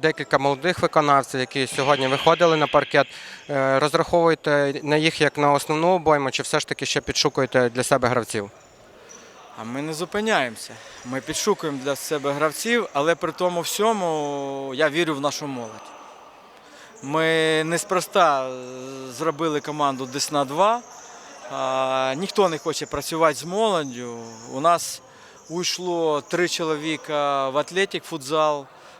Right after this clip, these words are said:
Speaker 2: Е, це Щур, е, Мещеряков і Зінгель.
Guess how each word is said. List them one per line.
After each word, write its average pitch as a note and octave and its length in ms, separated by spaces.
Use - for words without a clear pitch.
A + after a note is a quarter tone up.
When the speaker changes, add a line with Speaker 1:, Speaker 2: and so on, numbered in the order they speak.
Speaker 2:
Е, B2+ 220
це C#3+ 200
Щур, D3+ 420
е, B2 960
Мещеряков C#3 760
і C3 460
Зінгель. B2+ 540